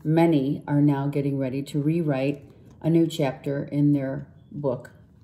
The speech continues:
their journey. Okay, so in our book of self, let's say,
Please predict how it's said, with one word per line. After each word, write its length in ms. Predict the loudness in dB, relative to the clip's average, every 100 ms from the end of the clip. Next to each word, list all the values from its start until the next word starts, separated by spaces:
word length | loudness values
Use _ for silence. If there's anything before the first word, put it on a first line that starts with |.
| _
their 120 | -8 -6
journey. 420 | -2 -2 -2 -6 -16 -20 -20 -20 -20 -20 -20 -20 _ -20 -8
Okay, 360 | -6 -6 -10 -14 -20 -20 _ _ -12
so 680 | 0 4 4 4 0 -6 -20 -20 -20 -20 -20 -20 -20 -20 -20 -20 -20 -20 -20 -20 _ -20 -20 -20 -20 -20 _ -20 -2
in 160 | 2 4
our 180 | 4 2
book 460 | 2 0 -2 -8 -20 -20 -20 -20 -20 -20 -14 -4
of 380 | -2 -2 -4 -10
self, 580 | -2 0 0 -2 -6 -16 -10
let's 280 | -8 -8 -6
say, 360 | -6 -4 -8